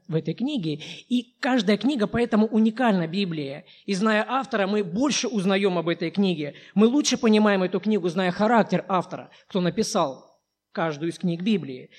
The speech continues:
И поэтому первое, с чего мы сегодня с вами начнем, естественно, это с автора послания. Мы начнем с автора. Зная автора, вы сможете понять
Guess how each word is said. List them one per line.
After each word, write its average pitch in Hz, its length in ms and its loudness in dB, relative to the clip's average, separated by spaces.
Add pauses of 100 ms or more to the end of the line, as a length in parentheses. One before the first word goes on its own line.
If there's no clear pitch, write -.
(180)
И 220 80 -4
поэтому 254 360 4
первое, 226 380 4
с 180 60 0
чего 214 240 4
мы 190 100 2
сегодня 185 440 2
с 170 100 -8
вами 170 180 0
начнем, 269 500 0
естественно, 196 760 2 (260)
это 226 420 4 (1300)
с - 240 -18
автора 180 340 -2
послания. 147 640 -12 (600)
Мы 302 120 -4
начнем 196 280 0
с 180 100 -6
автора. 143 480 -6 (2750)
Зная 208 300 0
автора, 226 340 0
вы 180 200 2
сможете 170 480 -2
понять 175 420 -2